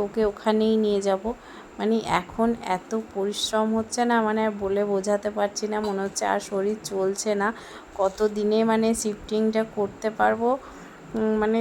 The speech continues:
তারপরে আমি বাঁচবো আর কি। তো মানে এদিকে ঘরের কাজ মেয়েকে নিয়ে যাওয়া প্লাস ওদিকটাও দেখতে হচ্ছে, তো চারিদিক মিলে না মানে আর পেরে উঠছি না। তো এখানে মেয়েকে কলা দিয়ে গুড় মুড়ি মাখিয়ে দিয়ে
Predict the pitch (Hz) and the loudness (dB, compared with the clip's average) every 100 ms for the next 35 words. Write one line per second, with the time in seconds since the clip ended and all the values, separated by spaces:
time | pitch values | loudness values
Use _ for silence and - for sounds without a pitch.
0 | 233 190 202 208 220 220 226 202 196 196 | 4 6 6 4 2 4 2 4 4 2
1 | - - 185 180 180 180 - 196 - 190 | -2 -6 0 2 2 -4 -12 -12 -6 -4
2 | 196 196 202 208 202 208 - 214 214 202 | -2 -2 -2 0 -2 -4 -2 -2 0 0
3 | 202 202 - 202 208 202 208 202 196 208 | 2 0 0 2 2 2 -2 -2 -2 -2
4 | 208 202 202 202 202 208 202 190 190 196 | -2 0 0 0 2 2 0 0 -2 -2
5 | 196 190 202 - 208 208 208 - - 208 | -4 -6 -8 -4 0 0 -2 -8 -8 -4
6 | 208 - 220 220 - - - - - 208 | -4 -4 -6 -6 -8 -20 -20 -16 -12 -2
7 | 208 190 208 214 214 - 226 220 214 226 | 2 4 4 0 -6 -4 -2 0 0 0
8 | 254 254 208 208 214 220 226 214 226 233 | 2 2 2 0 -2 0 0 0 0 2
9 | 214 190 190 196 - 202 185 - - - | 2 4 2 2 -4 -4 -6 -8 -16 -20
10 | - 254 247 254 254 247 233 226 240 240 | -8 -4 0 2 2 2 2 2 -2 2
11 | 220 214 214 214 220 226 220 220 214 208 | 2 6 4 4 0 0 0 -2 -6 -2
12 | 208 208 214 214 220 214 202 - - 226 | -2 0 0 0 2 2 0 -4 -2 -2
13 | 214 214 220 | 0 0 2